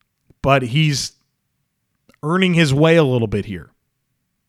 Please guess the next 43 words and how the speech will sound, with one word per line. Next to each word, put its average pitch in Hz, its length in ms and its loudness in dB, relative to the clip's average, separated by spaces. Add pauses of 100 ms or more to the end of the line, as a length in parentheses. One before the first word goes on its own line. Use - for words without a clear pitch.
(720)
I 214 140 2
kept - 260 4
on 196 140 6
thinking 185 260 4
he 175 140 6
was 160 160 4
gonna 165 180 2
be 156 120 4
released. 143 580 2 (220)
You 131 80 0
know, 156 80 6
as 143 100 4
the 139 80 -4
Bills 185 260 6
were 180 60 6
getting 151 300 4
guys 160 480 2 (100)
off 165 260 2
of 156 140 4
injured 151 280 2
reserve 151 540 6
and 127 240 0 (480)
you 143 80 -4
started 165 340 4
to 143 100 2
think, 160 260 2
"Well, 165 260 8
yeah, 165 140 2
that's 165 220 2
great 170 240 2
that 143 60 -8
this 147 140 -2
guy's 147 280 0
back, 156 400 0
but, 143 340 2
you 139 80 -10
know, 117 160 -2
who 175 160 6
are 170 100 6
they 151 180 2
gonna 143 360 2
let 135 300 -2
go?" 139 340 0